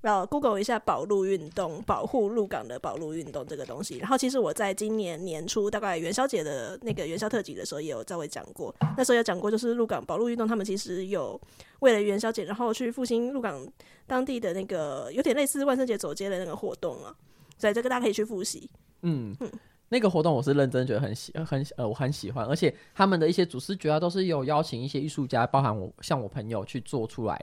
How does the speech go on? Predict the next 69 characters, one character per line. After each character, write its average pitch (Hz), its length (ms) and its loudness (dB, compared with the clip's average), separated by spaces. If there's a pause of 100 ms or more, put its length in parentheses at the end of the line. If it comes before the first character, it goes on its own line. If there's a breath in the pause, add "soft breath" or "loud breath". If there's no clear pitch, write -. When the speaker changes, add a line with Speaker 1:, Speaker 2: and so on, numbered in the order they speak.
Speaker 2:
的， 69 160 -8
然 139 100 -2
后 151 60 2
你 139 60 0
就 151 60 0
会 156 60 2
看 160 120 0
到 147 140 2 (260 soft breath)
鹿 170 100 0
港 143 160 2
那 139 80 2
边 139 140 2
的 123 100 -2
一 135 40 -4
些 143 220 -2
年 120 180 -2
代 131 160 4
风 131 240 -4
华 123 240 -2
的 107 80 -4
一 110 120 -2
些 107 460 -2
就 120 100 -2
是 101 640 -4
美 107 240 -4
景 113 280 -8
啊， 113 380 -2
或 135 140 -2
者 113 100 -2
是 127 160 -4
一 - 20 -4
些 123 140 -2
插 123 260 -2
图 98 280 -8
啊 92 260 0
这 104 120 -4
样 80 220 -6
子。 67 220 -14
Speaker 1:
嗯。 - 80 -12 (680 soft breath)
Speaker 2:
嗯， - 300 -16
然 92 160 -8
后， 101 420 -4 (100)
嗯， 127 200 -12 (100)
就 - 120 -12
可 123 80 -6
以 - 20 -4
看 110 160 -4
到 107 80 -4
那 107 80 -6
一 110 80 -4
天。 131 100 -4
哦， 156 120 2 (400 loud breath)
我 190 240 8
印 247 120 6
象 226 140 4
还 208 120 4
很， 160 100 4
然 - 80 -6
后 156 80 4
我 175 60 6
们 151 220 4
先 196 200 6
回 175 160 6
到 147 160 8
就 143 120 4
是 151 80 4
当 143 240 4
天 135 200 2
的， 117 200 4